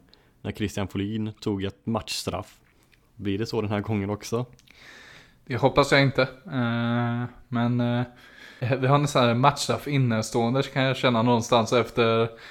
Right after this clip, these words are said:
Speaker 2: eh, det billiga matchstraffet, matchstraffet som vi fick med oss i första matchen mot, eh, Timrå.
Speaker 1: Ja.
Speaker 2: Känner att, ja,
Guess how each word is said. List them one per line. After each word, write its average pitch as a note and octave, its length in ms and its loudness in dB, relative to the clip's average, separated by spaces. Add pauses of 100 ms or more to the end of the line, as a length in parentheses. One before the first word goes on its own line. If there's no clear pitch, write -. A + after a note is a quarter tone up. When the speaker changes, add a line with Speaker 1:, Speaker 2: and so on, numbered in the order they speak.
(340)
Speaker 2:
eh, A2+ 640 -4
det A2+ 240 2
billiga A#2+ 260 2
matchstraffet, A2+ 580 2 (280)
matchstraffet B2 600 0
som A#2 200 0
vi A#2 160 2
fick - 300 -4
med A#2 200 2
oss A2 240 -2
i A2+ 120 0
första - 560 -2
matchen A#2+ 580 -2
mot, A#2 440 -4
eh, A2 240 2
Timrå. A2 460 0
Speaker 1:
Ja. F2+ 220 -6 (920)
Speaker 2:
Känner A2+ 500 -2
att, - 380 -12 (380)
ja, A#2 240 -6